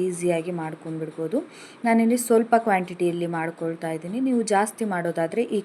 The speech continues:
ಕ್ವಾಂಟಿಟಿನ ಡಬಲ್ ಮಾಡ್ಕೊಳ್ಳಿ ಅಷ್ಟೇ. ನೋಡಿ, ನೋಡ್ತಾ ಇರ್ಬೋದು ನೀವಿಲ್ಲಿ ಈ ರೀತಿಯಾಗಿ ಉಂಡೆನ ಕಟ್ಕೊಂಡು ತೊಗೊಂಡಿದ್ದೀನಿ. ನೋಡಿ, ಇನ್ನೊಂದು ತೋರಿಸ್ತೀನಿ. ತುಂಬಾ ಈಸಿಯಾಗಿ ಕಟ್ಕೊಂಡ್ಬಿಡ್ಬೋದು ಉಂಡೆನ. ನೋಡಿ, ಈ ರೀತಿಯಾಗಿ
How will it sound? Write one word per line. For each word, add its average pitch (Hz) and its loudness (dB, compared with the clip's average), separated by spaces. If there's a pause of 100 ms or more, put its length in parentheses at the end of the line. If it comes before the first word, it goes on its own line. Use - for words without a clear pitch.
ಕ್ವಾಂಟಿಟಿನ 175 -2 (120)
ಡಬಲ್ 165 2
ಮಾಡ್ಕೊಳ್ಳಿ 156 -8
ಅಷ್ಟೇ. 185 -6 (680)
ನೋಡಿ, 180 0 (420)
ನೋಡ್ತಾ 180 -2
ಇರ್ಬೋದು 170 -4
ನೀವಿಲ್ಲಿ 165 -4
ಈ 196 2
ರೀತಿಯಾಗಿ 175 -2 (120)
ಉಂಡೆನ 165 -6 (140)
ಕಟ್ಕೊಂಡು 170 -6 (540)
ತೊಗೊಂಡಿದ್ದೀನಿ. 170 -2 (120)
ನೋಡಿ, 175 -2
ಇನ್ನೊಂದು 180 -4 (120)
ತೋರಿಸ್ತೀನಿ. 170 -6 (120)
ತುಂಬಾ 202 0 (300)
ಈಸಿಯಾಗಿ 190 0 (100)
ಕಟ್ಕೊಂಡ್ಬಿಡ್ಬೋದು 165 -6 (100)
ಉಂಡೆನ. 160 -6 (920)
ನೋಡಿ, 170 -6 (160)
ಈ 180 -2 (100)
ರೀತಿಯಾಗಿ 170 -2